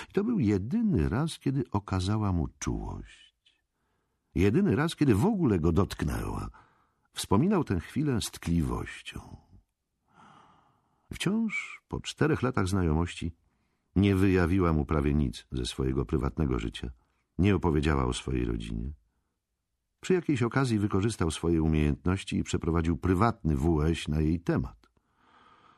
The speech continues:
Oprócz tego odbył długą rozmowę z adwokatem Palmgrenem i to, czego się dowiedział, nie zwiększyło niestety jego zaufania do Salander. Nigdy o tym nie mówił, nigdy nawet nie napomknął, że szperał w jej życiorysie.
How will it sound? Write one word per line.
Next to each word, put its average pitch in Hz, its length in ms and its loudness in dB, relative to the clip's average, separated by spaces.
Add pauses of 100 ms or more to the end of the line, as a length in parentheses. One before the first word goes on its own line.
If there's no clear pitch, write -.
(120)
Oprócz 214 320 -2
tego 120 220 4
odbył 92 240 4
długą 92 400 4
rozmowę 92 440 4
z 82 60 4
adwokatem 82 580 2
Palmgrenem 78 840 2
i 62 60 -4
to, 90 160 -2
czego 80 220 -2
się 73 160 -4
dowiedział, 76 440 -2 (360)
nie 185 220 2
zwiększyło 120 880 -2
niestety 57 580 -8
jego 62 280 -4
zaufania 64 640 -2
do 60 140 -4
Salander. 60 640 -6 (840)
Nigdy 101 280 4
o 85 60 2
tym 85 160 2
nie 87 100 2
mówił, 160 300 0
nigdy 76 240 0
nawet 67 260 0
nie 76 80 2
napomknął, 71 640 0
że 60 120 -4
szperał 64 480 -2
w 58 80 -6
jej 62 180 -2
życiorysie. 62 540 -6